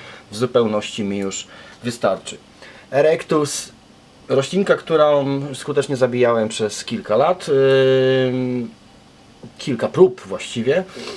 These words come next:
Ym, teraz już ma się całkiem nieźle, ale ja zawsze taką roślinę, którą, ym, e, mam, ale ona jest taka, no, nie chcę jej stracić, nie chcę jej zabić, to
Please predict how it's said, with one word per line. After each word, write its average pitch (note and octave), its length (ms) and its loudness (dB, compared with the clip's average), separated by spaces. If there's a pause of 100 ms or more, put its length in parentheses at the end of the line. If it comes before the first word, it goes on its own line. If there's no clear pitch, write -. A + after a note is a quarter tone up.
(200)
Ym, A#2+ 480 0
teraz C#3+ 320 2
już B2 140 -4
ma B2+ 140 0
się B2 180 -4
całkiem A#2+ 380 -2
nieźle, A2+ 380 0
ale B2 220 2
ja B2+ 320 4
zawsze B2+ 500 2
taką B2 300 -2
roślinę, A#2+ 360 -2
którą, A#2 440 -2 (720)
ym, A2 500 0
e, A2 600 0 (360)
mam, C3 460 4
ale B2+ 320 4
ona B2+ 300 2
jest B2 420 -4
taka, B2 400 0
no, C3+ 440 4
nie C#3 120 2
chcę C3 220 0
jej B2+ 100 2
stracić, A#2+ 440 -4
nie A2 80 -6
chcę A2 160 -8
jej G#2+ 100 -4
zabić, G#2+ 480 -2 (680)
to A#2 580 4